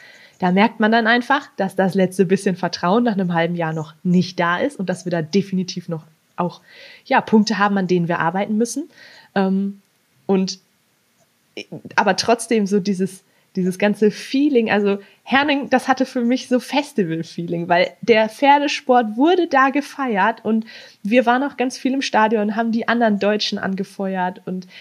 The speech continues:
so, wenn man da auch rumgelaufen ist, da gab's dann auch so einen Bereich,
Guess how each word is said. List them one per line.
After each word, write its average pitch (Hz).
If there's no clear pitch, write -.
so, 190
wenn 196
man 196
da 190
auch -
rumgelaufen 220
ist, 196
da 180
gab's 180
dann 180
auch 180
so -
einen 180
Bereich, 180